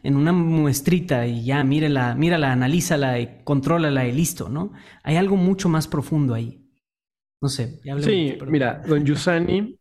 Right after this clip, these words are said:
Speaker 2: en el curso básico de cristianismo, perdonen que siempre saque a, a don Yus, pero bueno, <laughs> estas cosas <laughs> yo, yo las aprendí ahí, entonces solamente de ahí puedo partir, ¿no?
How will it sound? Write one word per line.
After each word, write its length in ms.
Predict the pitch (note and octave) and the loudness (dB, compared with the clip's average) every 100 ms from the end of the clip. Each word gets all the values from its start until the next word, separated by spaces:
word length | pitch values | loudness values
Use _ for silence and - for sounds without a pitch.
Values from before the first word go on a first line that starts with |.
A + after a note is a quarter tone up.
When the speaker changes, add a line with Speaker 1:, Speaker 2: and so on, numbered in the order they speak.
| _ | _
Speaker 2:
en 180 | D3 B2 | -2 0
el 180 | A#2 A2+ | 0 0
curso 520 | B2+ B2 - B2 A2 | -2 -2 0 0 2
básico 480 | A2 A2 A2+ - G2+ | 0 0 -2 -2 -2
de 120 | G#2 | -2
cristianismo, 800 | A#2 A2 - A2 A2 - C3+ - | -2 -2 0 0 -2 -4 -8 -4
perdonen 380 | A2+ A2 G#2 G#2+ | -2 0 0 -2
que 120 | G#2+ | -4
siempre 400 | - G#2 - F2 | -6 -6 -4 -6
saque 460 | - F#2+ G2+ - - | -4 -4 -2 -2 0
a, 240 | A#2 - - | -2 -2 0
a 40 | |
don 220 | A#2+ C3 | 2 2
Yus, 320 | C#3+ D#3 D#3 D#3 | 2 0 -2 0
pero 220 | - D#3 | 0 2
bueno, 380 | C#3 C3+ C3 A#2+ - | 0 0 -2 -4 -6
<laughs> 260 | - G3+ | -4 0
estas 400 | G3 D#3 E3+ C#3+ | 2 2 0 0
cosas 580 | - D#3+ D#3+ D3 D3 - - - - | 0 0 2 0 -2 -6 -12 -8 -2
<laughs> 100 | G3+ | 0
yo, 200 | F3 D3 | 2 2
yo 140 | C#3+ D#3+ | 2 0
las 200 | D3+ D#3+ | 2 0
aprendí 420 | D3+ D#3 D#3 D#3 | 0 0 2 0
ahí, 680 | C#3+ D3+ D#3 D3+ C#3+ D#3 C#3+ | 0 0 0 0 0 0 -2
entonces 540 | C#3 D3 C#3+ D3+ C#3+ | -4 -4 -4 -4 -4
solamente 420 | D#3 D3 C#3 C#3 | -2 0 0 0
de 80 | C3 | 0
ahí 60 | C3 | 0
puedo 280 | C3 C3 B2+ | 0 -2 -2
partir, 340 | B2 - A#2+ | -6 -6 -4
¿no? 260 | A#2+ C3+ E3 | 0 -2 -2